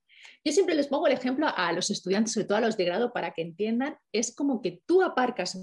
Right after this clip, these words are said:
mal en un sitio y te ponen una multa que te dicen, "Como has aparcado mal, ya no puedes hacer nada.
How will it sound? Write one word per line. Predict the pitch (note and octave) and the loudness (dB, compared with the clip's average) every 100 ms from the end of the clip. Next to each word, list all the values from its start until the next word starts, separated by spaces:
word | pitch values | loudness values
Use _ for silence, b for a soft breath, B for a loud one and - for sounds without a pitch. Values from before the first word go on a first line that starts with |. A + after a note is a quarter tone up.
| F#3 | -8
mal | G3+ A#3+ - | -6 -6 -8
en | E3 F3+ | -8 -4
un | |
sitio | G#3 D4 D#4 D4 D4+ G4+ _ _ _ _ _ _ | -2 -2 -4 -4 -6 -6 _ _ _ _ _ _
y | - C4+ | -6 -2
te | A#3 | 0
ponen | B3+ C#4+ D4 | 0 2 2
una | C#4 | 2
multa | C#4+ D#4+ E4 | 0 0 0
que | A#3+ | 2
te | A3 | 2
dicen, | G3 F#3 | 0 -2
"Como | F#3 G3+ | -2 -2
has | D4+ - | 0 -2
aparcado | F4+ C#4+ C#4 C4+ | -4 -6 -6 -4
mal, | A#3+ B3 C#4 | -2 -2 -4
ya | G3 B3+ | -4 -2
no | A3+ | -2
puedes | A3 G3+ F#3 | -4 -6 -8
hacer | D#3+ D3+ | -16 -18
nada. | - - | -18 -20